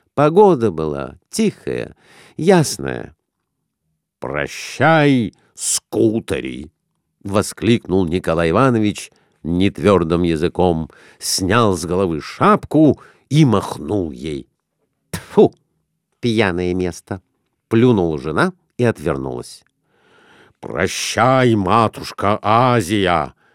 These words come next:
повторил свой возглас муж и опять махнул шапкой. "Не кланяйся, дюша мой, эфендим. Ещё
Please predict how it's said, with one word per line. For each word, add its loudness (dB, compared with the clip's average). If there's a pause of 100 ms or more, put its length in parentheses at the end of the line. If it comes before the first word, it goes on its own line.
(300)
повторил 2
свой 2
возглас 2
муж -2
и -6
опять 0
махнул 0
шапкой. -2 (640)
"Не -2
кланяйся, 0
дюша -2
мой, -2
эфендим. -10 (380)
Ещё 2